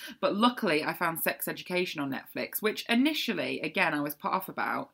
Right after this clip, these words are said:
because I thought, in my mind, it was like an American Pie, like,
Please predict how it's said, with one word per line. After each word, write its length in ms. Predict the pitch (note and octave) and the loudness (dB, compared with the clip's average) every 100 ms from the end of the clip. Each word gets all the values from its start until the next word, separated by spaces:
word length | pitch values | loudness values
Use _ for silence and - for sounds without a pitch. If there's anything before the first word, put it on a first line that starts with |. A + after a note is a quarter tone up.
| _ - - - _ _ - | _ -20 -20 -20 _ _ -6
because 420 | F3+ - G3+ F#3+ - | -4 0 0 2 2
I 100 | G#3 | 2
thought, 640 | - B3+ C4+ D#4+ E4 - _ _ - | 2 2 4 2 0 -6 _ _ -6
in 120 | G3+ | 0
my 280 | A3 A3+ A#3+ | 4 6 6
mind, 440 | G#3 D3 C#3 C#3 - | 6 4 2 0 -2
it 140 | E3+ - | -4 -2
was 180 | E3+ F3+ | -4 -4
like 160 | F3 | -4
an 40 | F3 | -4
American 580 | F#3 F#3 F#3 F3+ F3+ E3 | 0 2 0 -2 -8 -10
Pie, 560 | - F#3+ F3+ F3 E3+ E3+ | -6 -2 0 2 0 2
like, 480 | D3+ D3 - - | 2 0 -4 -20